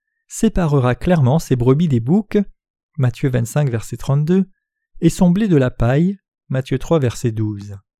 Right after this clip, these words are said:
Ainsi, lorsque le dernier jour viendra, ceux qui croient seront distingués sans erreur de ceux qui ne croient pas.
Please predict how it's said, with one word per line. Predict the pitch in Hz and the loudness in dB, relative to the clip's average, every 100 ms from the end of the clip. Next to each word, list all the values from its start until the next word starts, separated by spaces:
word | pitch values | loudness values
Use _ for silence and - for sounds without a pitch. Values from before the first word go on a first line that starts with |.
| _ _ _ _ - | _ _ _ _ -8
Ainsi, | 123 98 - 175 170 _ _ _ 117 | -4 -2 2 2 2 _ _ _ -6
lorsque | 117 - | -6 -2
le | 117 107 | 0 2
dernier | 120 117 113 | 0 0 0
jour | 160 135 | 0 0
viendra, | 107 107 131 185 | -2 0 2 2
ceux | - 117 | 2 -2
qui | - | -4
croient | 113 - 175 | -6 0 2
seront | - 113 113 | 2 0 0
distingués | 120 - 131 127 175 | -2 -2 -2 0 0
sans | - 185 143 | 2 2 2
erreur | 123 156 185 | 2 2 2
de | 165 | 0
ceux | - 143 | -2 -2
qui | 135 | -4
ne | |
croient | 117 120 - | -2 -2 0
pas. | 117 104 95 | 0 0 -4